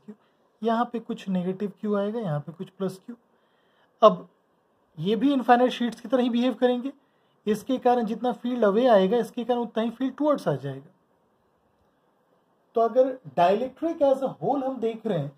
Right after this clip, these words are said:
वो इस minus q charge पे कोई force नहीं लगा पाएगा, तो force कौन लगा रहा है? सिर्फ प्लस क्यू,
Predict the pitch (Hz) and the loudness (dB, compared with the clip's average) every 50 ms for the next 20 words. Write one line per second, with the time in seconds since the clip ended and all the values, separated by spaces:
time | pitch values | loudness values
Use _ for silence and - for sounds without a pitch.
0 | _ _ _ _ _ _ _ 170 160 190 269 285 285 277 220 - - 214 180 160 | _ _ _ _ _ _ _ -6 -2 2 4 4 4 4 2 0 0 0 2 4
1 | 160 165 175 196 220 269 311 294 - - - - 247 247 233 - - 214 190 175 | 4 4 4 4 2 2 0 -2 -4 -10 -8 -4 -4 -4 -4 0 2 4 6 6
2 | 175 - - - _ 196 190 190 190 208 202 208 196 196 - 214 208 208 - 214 | 4 2 -2 -4 _ 0 0 0 2 0 0 0 0 -2 -2 -4 -4 -2 -4 -4
3 | 214 214 208 202 208 202 202 208 208 202 202 196 208 214 214 _ _ _ _ _ | -2 0 2 2 2 2 2 2 0 0 0 -2 -4 -6 -8 _ _ _ _ _
4 | _ - 180 - - 190 190 185 190 - 214 214 214 208 208 208 208 226 277 285 | _ -16 -14 -2 2 2 2 2 2 2 2 2 4 4 2 2 2 0 0 -2
5 | 277 - - 214 185 180 - - 202 196 190 - _ _ - | -6 -4 -2 -2 -2 -2 -4 -8 -8 -8 -8 -14 _ _ -20